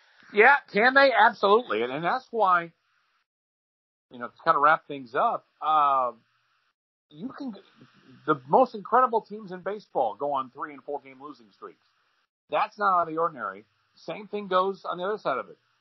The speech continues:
You can be a lousy baseball team and put together a winning streak of four consecutive games. So if anything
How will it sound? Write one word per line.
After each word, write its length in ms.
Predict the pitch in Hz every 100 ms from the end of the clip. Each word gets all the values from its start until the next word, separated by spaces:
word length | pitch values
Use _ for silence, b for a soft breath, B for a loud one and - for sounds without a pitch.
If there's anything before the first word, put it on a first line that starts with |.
| -
You 100 | -
can 100 | 214
be 80 |
a 80 | 156
lousy 400 | 123 135 175 165
baseball 460 | 156 180 - 147 131
team 240 | - 135
and 80 | 123
put 140 | 147
together 300 | - 135 135
a 80 | 127
winning 260 | 123 139 135
streak 220 | - 135
of 120 | 120
four 180 | - 143
consecutive 560 | - 123 139 131 135 135
games. 240 | 165 110 _ _ _ _ _ _
So 320 | - 135 123 -
if 140 | 139 131 -
anything 800 | 196 247 233 - 190 165 156 151